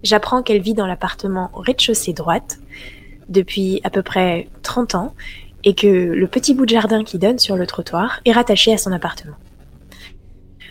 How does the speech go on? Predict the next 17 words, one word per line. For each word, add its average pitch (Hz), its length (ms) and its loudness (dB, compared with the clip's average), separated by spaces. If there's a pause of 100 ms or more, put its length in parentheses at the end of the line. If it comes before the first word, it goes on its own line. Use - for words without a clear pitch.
(200)
On 202 120 0
discute 202 420 2
depuis 190 300 0
quelques 170 240 0
minutes 170 560 -2 (120)
quand, 175 360 2
sous - 220 -2
son 185 440 0
avalanche 214 680 6
de 180 100 2
questions, 254 440 -4 (520)
je 208 160 6
lui 262 160 6
apprends 202 400 -2 (120)
que 254 120 0
je 226 100 0
m'installe 196 540 -4